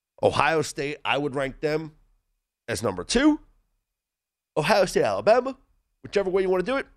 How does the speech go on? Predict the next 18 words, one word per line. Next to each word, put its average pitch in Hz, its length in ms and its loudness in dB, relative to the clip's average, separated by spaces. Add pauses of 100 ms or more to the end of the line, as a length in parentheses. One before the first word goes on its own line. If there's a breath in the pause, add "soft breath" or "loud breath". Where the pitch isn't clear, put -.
(460)
I'm 123 120 0
okay 101 140 0
with 73 160 -10
it. - 80 -10 (2250)
Cincinnati, 147 1080 2
by 113 260 2
default, - 880 -4 (840)
is 104 200 -2
gonna 101 240 2
be 85 160 -2
number 69 260 -6
four. 65 420 -12 (1700)
And 101 920 -2 (1200)
I 139 60 -12
think 117 220 -4
it's - 160 -6
crazy, 190 1040 0 (240)
but 113 260 4